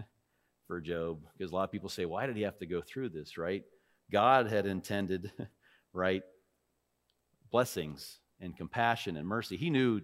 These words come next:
Job wasn't going to leave. He already knew it. He said, "Go ahead and test them. You can test your accusations. I know what's gonna come out." And he was brought forth as gold.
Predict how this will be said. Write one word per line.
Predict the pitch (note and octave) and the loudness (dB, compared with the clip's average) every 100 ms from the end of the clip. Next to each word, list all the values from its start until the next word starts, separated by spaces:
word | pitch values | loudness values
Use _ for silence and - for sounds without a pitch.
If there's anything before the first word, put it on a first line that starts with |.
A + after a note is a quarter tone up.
| - | -4
Job | F#2 F2+ E2 | -2 -2 -2
wasn't | F2+ E2 C#2+ | -4 -6 -8
going | E2 D#2+ | -8 -8
to | D2 | -8
leave. | D#2+ E2+ A#2+ - _ _ _ - | -6 -6 -8 -12 _ _ _ -8
He | B2+ | 2
already | A#2+ A2+ A2 G#2 | 4 6 4 0
knew | C#3+ F#2 | 2 2
it. | G2+ | 0
He | |
said, | A#2+ A2+ | -4 0
"Go | C3 | 2
ahead | C3 C3+ | 2 0
and | C3+ | 0
test | C3 C#3 - | -2 -2 -2
them. | G2 | -4
You | E2+ G#2 | -4 -6
can | D3 | -6
test | - A2+ - | -2 -2 -2
your | F#2 | 0
accusations. | F2 - D#2 E2 E2+ - F#2+ | 0 -4 -8 -4 -6 -6 -6
I | F#2+ | -4
know | G#2+ F#2+ | -2 -2
what's | E2 - | -4 -6
gonna | D#2+ | -10
come | - F2+ F2+ | -6 -4 -2
out." | E2+ D#2 _ - _ | -2 -6 _ -20 _
And | F#2 | -8
he | F2 | -6
was | E2+ | -8
brought | - F#2+ F#2 - | -2 2 2 0
forth | - A2 G#2+ - - _ _ _ _ - | -2 0 0 -2 -20 _ _ _ _ -4
as | E2+ D#2 | -2 -2
gold. | D#2 G2+ G2+ D#2+ | 0 2 4 2